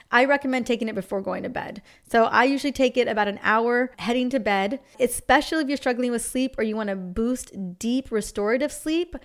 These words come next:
I recommend taking it before bed. And if you're really, really struggling with sleep issues, I do suggest trying my sleep bundle, which includes Magnesium Restore and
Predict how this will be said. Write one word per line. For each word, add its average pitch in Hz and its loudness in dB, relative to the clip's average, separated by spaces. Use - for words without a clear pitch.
I 220 0
recommend 226 0
taking 214 -2
it 214 -4
before 196 -2
bed. 190 0
And 277 2
if 233 2
you're 254 0
really, 262 0
really 214 2
struggling 202 -2
with 196 -2
sleep 208 -4
issues, 196 -2
I 226 4
do 226 0
suggest 240 0
trying 208 -4
my 196 -4
sleep 214 -6
bundle, 247 2
which 214 -2
includes 214 -2
Magnesium 220 -2
Restore 214 -2
and 233 0